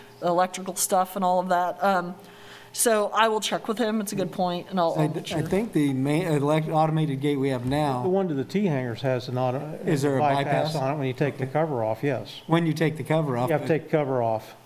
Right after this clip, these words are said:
Speaker 2: Okay, but not one that if somebody needed a, like,
Speaker 3: Not like an emergency fuel
Speaker 2: emergency
Speaker 3: stop
Speaker 2: vehicle
Speaker 3: switch where you
Speaker 2: could
Speaker 3: just
Speaker 2: go
Speaker 3: push a
Speaker 2: open it.
Speaker 3: button, no.
Speaker 2: Okay. That was kind
Speaker 3: Don't
Speaker 2: of
Speaker 3: have
Speaker 2: what,
Speaker 3: that.
Speaker 2: what I was concerned about.
Speaker 3: But, and those, and that operation is done inside the fence.
Speaker 2: Correct.
Speaker 3: So,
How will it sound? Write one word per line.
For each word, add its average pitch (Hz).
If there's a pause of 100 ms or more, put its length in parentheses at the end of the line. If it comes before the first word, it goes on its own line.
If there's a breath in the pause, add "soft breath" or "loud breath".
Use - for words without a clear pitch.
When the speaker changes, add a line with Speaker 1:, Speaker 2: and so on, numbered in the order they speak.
Speaker 2:
Okay, 131
but 131
not 143
one 135
that 127 (500 loud breath)
if 139
somebody 135
needed 139
a, 147
like, 135
Speaker 3:
Not 160
like 156
an 143
emergency 135
fuel 143
Speaker 2:
emergency 156
Speaker 3:
stop 147
Speaker 2:
vehicle 156
Speaker 3:
switch 135
where -
you -
Speaker 2:
could 143
Speaker 3:
just 123
Speaker 2:
go 139
Speaker 3:
push 135
a -
Speaker 2:
open 117
it. 113
Speaker 3:
button, 135
no. 117 (400)
Speaker 2:
Okay. 120 (480 loud breath)
That 156
was 139
kind 131
Speaker 3:
Don't 123
Speaker 2:
of 127
Speaker 3:
have 127
Speaker 2:
what, 120
Speaker 3:
that. 110
Speaker 2:
what 135
I 127
was 120
concerned 127
about. 123
Speaker 3:
But, 143
and 156
those, 165 (100)
and 139
that 156
operation 131
is 117
done 123
inside 139
the 123
fence. 120
Speaker 2:
Correct. 123 (200)
Speaker 3:
So, 123